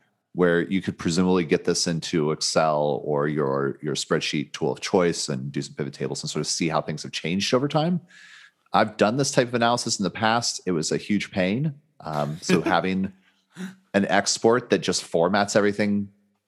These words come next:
like, nicely, uh, as opposed to having to do a database dump and then, and then work from there. Um, that's presumably really nice. I, I say presumably 'cause I haven't done it,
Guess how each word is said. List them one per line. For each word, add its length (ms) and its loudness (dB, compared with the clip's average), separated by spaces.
like, 240 -2
nicely, 560 0
uh, 180 2
as 140 2
opposed 320 2
to 80 2
having 140 2
to 80 2
do 140 4
a 40 4
database 500 2
dump 300 0
and 100 0
then, 240 -2
and 120 0
then 100 0
work 220 -2
from 180 -4
there. 320 0
Um, 380 -2
that's 400 0
presumably 600 2
really 260 0
nice. 400 -2
I, 220 0
I 60 -6
say 160 0
presumably 400 0
'cause 140 -4
I 60 4
haven't 200 -2
done 240 -2
it, 100 -8